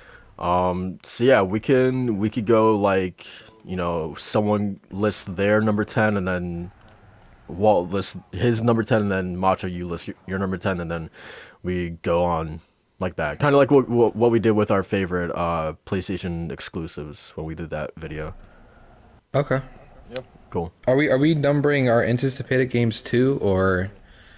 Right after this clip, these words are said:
Speaker 2: is it more just kind of, like, free for all?
Speaker 1: Uh, I didn't. I just put together, like, a small list and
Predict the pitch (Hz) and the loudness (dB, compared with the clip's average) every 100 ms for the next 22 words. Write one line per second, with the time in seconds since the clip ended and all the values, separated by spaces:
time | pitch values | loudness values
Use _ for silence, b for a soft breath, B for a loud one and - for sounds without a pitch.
0 | b b 101 104 101 95 87 107 92 87 | b b -4 2 2 0 -2 0 0 0
1 | 82 - 82 80 78 78 - - - - | -4 -6 -6 -4 -4 -4 -4 -14 -16 -4
2 | 107 110 110 107 101 - - 104 120 139 | 2 4 6 4 2 -4 2 4 8 6
3 | 147 117 135 156 160 - 98 104 101 - | 4 4 4 4 2 0 -2 -2 -6 -8
4 | - 107 98 98 95 90 90 87 104 87 | -6 -6 -2 -2 -2 -2 -4 -6 -4 -4
5 | 82 85 82 - 85 82 80 87 | -4 -6 -6 -8 -6 -6 -8 -12